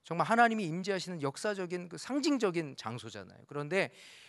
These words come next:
거기에 뭘 세우냐면, 그렇죠? 성전을 세워도, 하나님의 예배처소를 세워도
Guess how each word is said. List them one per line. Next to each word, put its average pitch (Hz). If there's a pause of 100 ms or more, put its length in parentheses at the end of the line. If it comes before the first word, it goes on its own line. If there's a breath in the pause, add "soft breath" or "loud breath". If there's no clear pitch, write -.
(500 loud breath)
거기에 208
뭘 160
세우냐면, 175 (1120)
그렇죠? -
성전을 262
세워도, 151
하나님의 220
예배처소를 196
세워도 175